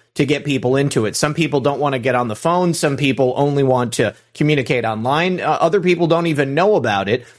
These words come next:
because, you know, there's, we've got two thousand people here right now, but are all those people here every single time we do a show? Maybe this is the first time they've heard of it. We, we've gotta move on to the next caller, but would you please tell everybody how they can get a hold of you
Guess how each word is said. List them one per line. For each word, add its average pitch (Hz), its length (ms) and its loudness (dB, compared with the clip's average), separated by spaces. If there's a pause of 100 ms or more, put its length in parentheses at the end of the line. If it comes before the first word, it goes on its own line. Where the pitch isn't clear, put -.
(140)
because, 151 480 0
you 170 120 0
know, 113 120 -2
there's, 139 340 -2
we've 147 180 2
got 135 200 0
two 190 140 0
thousand 147 360 0
people 160 280 2
here 139 220 0
right 113 240 0
now, 139 280 -2
but 120 220 -2
are 123 200 2
all 147 80 2
those 135 200 0
people 139 300 0
here 139 220 2
every 139 200 0
single 131 280 0
time 139 240 -4
we 139 80 -4
do 123 200 0
a 117 40 -2
show? 165 300 0 (240)
Maybe 156 220 0
this 156 160 0
is 135 100 -8
the 139 100 2
first 147 240 -2
time 139 200 0
they've 120 140 0
heard 156 200 -2
of 117 80 -6
it. 107 140 -8 (220)
We, 196 140 2
we've 175 180 2
gotta 226 200 0
move 208 180 2
on 185 120 2
to 175 60 0
the 175 100 2
next 170 240 -2
caller, 175 240 0
but 160 160 -2
would 151 120 0
you 147 80 0
please 202 320 0
tell 190 240 0
everybody 165 480 2
how 160 220 -2
they 175 160 -2
can 170 340 0
get 151 180 -2
a 147 100 2
hold 147 260 0
of 120 80 0
you 107 240 -4